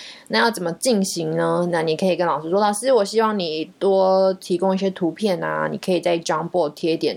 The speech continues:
图。”或是你可以跟老师说，“老师，我想要跟你讨论剧。”或者是说，“老师，我喜欢这首歌，你可以今天教我歌词里面的内容吗？”那这样都是可以轻易去跟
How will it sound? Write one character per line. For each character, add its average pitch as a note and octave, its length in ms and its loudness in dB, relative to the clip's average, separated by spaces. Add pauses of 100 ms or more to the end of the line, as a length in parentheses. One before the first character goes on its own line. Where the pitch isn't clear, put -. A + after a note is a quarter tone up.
图。” - 200 -12 (440)
或 D#4 120 0
是 D4+ 100 -2
你 G#3+ 160 0
可 A#3 100 0
以 G#3+ 60 4
跟 G3+ 100 0
老 D#3+ 140 0
师 F3+ 140 -6
说 G3 180 2
，“老 F3+ 60 2
师， C#4+ 160 0
我 C4+ 120 4
想 F#3+ 240 0
要 G#3+ 160 2
跟 A3 320 0
你 G3 80 -2
讨 F3+ 200 0
论 F#3+ 180 -2
剧。” F#3 340 -4 (380)
或 B3+ 100 6
者 A#3 60 4
是 A#3 100 -2
说 A3+ 220 4
，“老 F3 100 4
师， A#3+ 220 0
我 A3+ 180 6
喜 F#3+ 120 -2
欢 E3 120 -2
这 G#3 80 4
首 G3+ 200 2
歌， A3 320 4
你 F#3 180 -4
可 G3+ 160 -2
以 G3+ 140 2
今 G3+ 200 0
天 G#3+ 280 4
教 G3 200 4
我 G3 160 2
歌 F#3 240 0
词 E3+ 220 -4
里 D#3 160 -4
面 F#3 140 0
的 D#3+ 100 -2
内 F#3+ 180 2
容 E3 240 0
吗？” F3 360 0 (260)
那 A#3+ 80 -2
这 A#3 140 2
样 A#3+ 180 2
都 A3 180 0
是 A3 300 0
可 F#3 300 2
以 F3 160 -4
轻 F3+ 200 -2
易 F3+ 120 0
去 F3+ 100 -2
跟 E3+ 320 -4